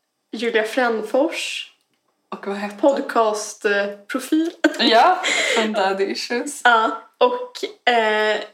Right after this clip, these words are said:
Speaker 1: Nicole, eh, Falinacci tror jag ni heter.
Speaker 2: Ja,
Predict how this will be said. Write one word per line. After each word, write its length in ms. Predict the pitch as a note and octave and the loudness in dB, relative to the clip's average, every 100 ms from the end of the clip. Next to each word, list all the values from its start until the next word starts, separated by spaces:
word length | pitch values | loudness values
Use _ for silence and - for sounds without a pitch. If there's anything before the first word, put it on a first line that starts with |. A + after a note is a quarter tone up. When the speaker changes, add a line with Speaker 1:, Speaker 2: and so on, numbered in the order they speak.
| - | -8
Speaker 1:
Nicole, 920 | A#3+ A#3 A#3+ A3 G#3+ G#3+ G#3+ G#3+ G#3 | -8 -2 0 2 2 0 0 -2 -4
eh, 500 | G#3 - A3+ A3 G#3+ - _ _ | -4 -2 0 0 -2 -6 _ _
Falinacci 880 | - - A#3 A#3 B3+ C#4+ C#4+ - - | -10 -2 0 2 0 -2 -4 -6 -4
tror 160 | - | -4
jag 60 | - | -6
ni 60 | A#3 | -8
heter. 280 | - - | -8 -2
Speaker 2:
Ja, 240 | - F#4+ | 2 4